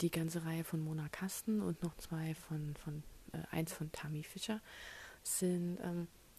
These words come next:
nur aus der Perspektive der Protagonistin erzählt. Und trotzdem ist es bei allen fast so, dass die Protagonistin den Love Interest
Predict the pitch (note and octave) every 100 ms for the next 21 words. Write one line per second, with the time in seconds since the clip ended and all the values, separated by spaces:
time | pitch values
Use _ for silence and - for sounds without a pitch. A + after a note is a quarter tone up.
0 | - F3 F#3+ F3 E3+ - - - E3+ -
1 | - - E3 - D#3+ E3+ D#3+ D#3 D#3 -
2 | D#3 D3+ D3+ D3+ D3+ - C#3+ C#3 C#3 -
3 | - C#3 C3+ - - - - - - D3+
4 | C#3 - - - F#3+ - A3 F#3+ F3 -
5 | D#3 D3+ - D3+ E3 A#3 C#4 C#4 - -
6 | - - - - G3 - - - F3+ G3+
7 | G#3+ - - - - - - - - -
8 | E3+ E3 - - - E3 E3 - F3 E3
9 | E3 D#3 E3 - - A3 A3 - - -
10 | - - - - - - - - - -
11 | - - - - - - - - - -
12 | F3 E3+ D#3 D3+ D#3+ - G3+ - G#3 G3
13 | - -